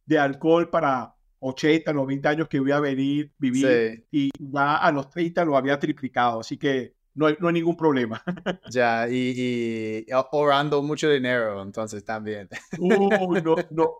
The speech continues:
Speaker 1: no te imaginas, amigo mío, no
Speaker 2: Sí.
Speaker 1: te imaginas.
Speaker 2: Ah, chévere, chévere. Ah, listo, Carlos. Ah, pues, como siempre, u-,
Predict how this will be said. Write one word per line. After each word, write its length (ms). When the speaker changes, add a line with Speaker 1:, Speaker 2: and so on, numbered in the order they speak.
Speaker 1:
no 360
te 100
imaginas, 640
amigo 360
mío, 240
no 120
Speaker 2:
Sí. 60
Speaker 1:
te 60
imaginas. 600
Speaker 2:
Ah, 300
chévere, 340
chévere. 400
Ah, 280
listo, 320
Carlos. 640
Ah, 440
pues, 560
como 240
siempre, 920
u-, 80